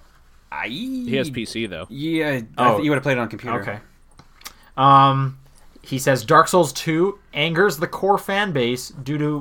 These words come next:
Speaker 3: watering it down.
Speaker 2: Didn't happen.
Speaker 1: Nope.
Speaker 3: Didn't happen. Nathan's wrong. Then, then I just have Hotline Miami Two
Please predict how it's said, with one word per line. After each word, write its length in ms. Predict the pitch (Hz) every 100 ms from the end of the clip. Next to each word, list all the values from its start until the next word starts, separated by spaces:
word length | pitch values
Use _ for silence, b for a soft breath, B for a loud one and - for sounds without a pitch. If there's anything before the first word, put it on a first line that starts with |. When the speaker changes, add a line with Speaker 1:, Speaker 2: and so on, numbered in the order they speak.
| -
Speaker 3:
watering 520 | 131 131 151 160 151
it 120 | 147
down. 440 | 127 135 127 95 92 - - _ - _ - _ -
Speaker 2:
Didn't 180 | 110 107
happen. 380 | 110 110 98 - _ _ -
Speaker 1:
Nope. 160 | 98 107
Speaker 3:
Didn't 180 | 117
happen. 300 | 117 127 123
Nathan's 300 | 110 113 113
wrong. 240 | 110 123 110 - - - - b b
Then, 280 | 139 190 196
then 180 | 151 190
I 60 | 214
just 180 | 202 202
have 160 | 190
Hotline 460 | - 170 170 180 170
Miami 380 | 160 156 151 139
Two 340 | 151 123